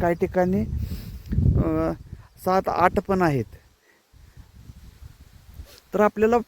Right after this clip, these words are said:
ह्याचा जेटा का काढायचा आहे, तर जेट्याची अतिरिक्त वाढ थांबवून खालचे जे फुटवे आहेत, ह्याची वाढ आपल्याला चालू करणं गरजेचं आहे.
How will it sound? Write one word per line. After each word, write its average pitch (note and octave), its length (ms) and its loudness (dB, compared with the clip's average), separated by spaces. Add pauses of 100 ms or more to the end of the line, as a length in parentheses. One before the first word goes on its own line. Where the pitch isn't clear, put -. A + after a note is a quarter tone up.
(180)
ह्याचा F3+ 320 4
जेटा G#3+ 320 6
का A#3 200 -2
काढायचा F#3 440 2
आहे, C3 420 -2 (360)
तर G#3 40 4
जेट्याची G#3 520 6
अतिरिक्त - 540 2
वाढ A3+ 280 4 (100)
थांबवून G3 480 4 (500)
खालचे F#3 380 0
जे A3+ 100 2 (100)
फुटवे G#3 300 8
आहेत, A3 140 10
ह्याची G#3 220 4
वाढ G#3+ 240 6
आपल्याला G#3 400 2
चालू G3 340 2
करणं F#3+ 360 0
गरजेचं C3 420 0
आहे. - 280 -12